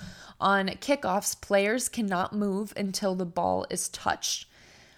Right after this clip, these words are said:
Uh, out-of-bounds kickoffs or kickoffs that fall short of the twenty-yard line will result in an illegal procedure penalty, which will take the ball to the kicking team's forty-five-yard line.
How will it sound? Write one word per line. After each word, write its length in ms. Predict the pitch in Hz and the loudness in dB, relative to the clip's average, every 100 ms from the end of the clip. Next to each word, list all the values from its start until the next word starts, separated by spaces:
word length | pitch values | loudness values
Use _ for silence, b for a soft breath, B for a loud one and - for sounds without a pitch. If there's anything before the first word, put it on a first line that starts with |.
| B | B
Uh, 140 | 196 - | -4 2
out-of-bounds 640 | - 190 226 220 233 233 233 | 6 6 4 4 4 4 -2
kickoffs 540 | 254 247 240 247 - | -4 0 0 0 0
or 100 | 196 | -2
kickoffs 560 | - 214 196 196 190 - | 0 -2 2 2 2 0
that 180 | 180 | 0
fall 200 | - 196 | 2 2
short 360 | 196 - 190 196 - | 2 0 0 0 -4
of 100 | 190 | -4
the 80 | |
twenty-yard 600 | 202 - 196 220 196 175 180 | -6 -4 -2 0 0 0 0
line 260 | 170 185 | -2 0
will 140 | 190 180 | 0 0
result 420 | 185 185 180 180 | 0 2 0 -2
in 200 | - 185 | -4 -4
an 160 | - 185 | -2 -2
illegal 440 | 180 196 208 214 | 0 0 0 -2
procedure 580 | 214 226 - 214 190 202 | -2 -6 -4 -6 -4 -4
penalty, 640 | 190 - 269 208 - 175 165 B B | -4 -4 -2 -2 -4 -6 -10 B B
which 160 | 196 190 | -10 -6
will 120 | 185 | -6
take 300 | - 196 196 | -4 -6 -4
the 60 | 202 | -2
ball 260 | 185 175 | 0 0
to 140 | 175 185 | -2 -6
the 80 | |
kicking 400 | 175 - 190 208 | -8 -6 -6 -6
team's 540 | 208 - 180 175 180 - B B | -6 -4 -4 -4 -4 -6 B B
forty-five-yard 920 | - 196 190 185 170 175 175 165 - | -4 0 2 0 0 0 0 -2 -2
line. 260 | 101 - | -8 -8